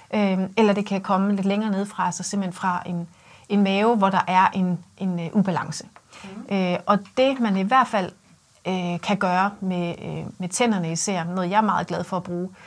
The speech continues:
Speaker 1: det er faktisk at sørge for at knuppe tænder, og især tandkød faktisk, med, øh, et lille stykke gaze, man har viklet om fingeren, hvor man putter lidt, øh, kokosfedt på. Fordi kokosfedt smager for det første godt, øh, og så har det nogle rigtig gode,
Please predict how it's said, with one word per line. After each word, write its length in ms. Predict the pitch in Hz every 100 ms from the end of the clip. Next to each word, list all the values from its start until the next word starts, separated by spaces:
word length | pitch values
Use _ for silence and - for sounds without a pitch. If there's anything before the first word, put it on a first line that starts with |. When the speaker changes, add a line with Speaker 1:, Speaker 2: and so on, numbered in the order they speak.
| - - -
Speaker 1:
det 40 |
er 40 | 233
faktisk 420 | 226 226 214 -
at 60 |
sørge 220 | 202 214 220
for 100 | 240 -
at 120 | 202
knuppe 380 | 208 226 262 269
tænder, 380 | - - 226 185 -
og 180 | 175 175
især 240 | - - 202
tandkød 500 | - 254 339 196 165
faktisk, 440 | 185 180 175 - - - - _
med, 300 | 202 196 185 185
øh, 60 | 190
et 160 | 190 196
lille 180 | 214 233
stykke 240 | - 208
gaze, 380 | 208 202 262 277
man 160 | 233 185
har 60 |
viklet 280 | 190 185 190
om 80 | 185
fingeren, 500 | 190 285 254 196 190 - - _
hvor 100 | -
man 160 | 226 220
putter 240 | 220 220
lidt, 320 | 202 196 190 196
øh, 140 | 180
kokosfedt 500 | - 226 214 - 180
på. 180 | 170 - _ _ _
Fordi 300 | - 214 233
kokosfedt 500 | 233 294 311 - 214
smager 260 | - 202 220
for 100 | 247
det 100 | 156
første 280 | 175 175 -
godt, 180 | - - _ _ - - - -
øh, 180 | 214 208 -
og 80 | 190
så 120 | 208
har 220 | 240 226 175
det 180 | 165
nogle 200 | 170 165
rigtig 320 | 175 196 196 185
gode, 260 | 175 180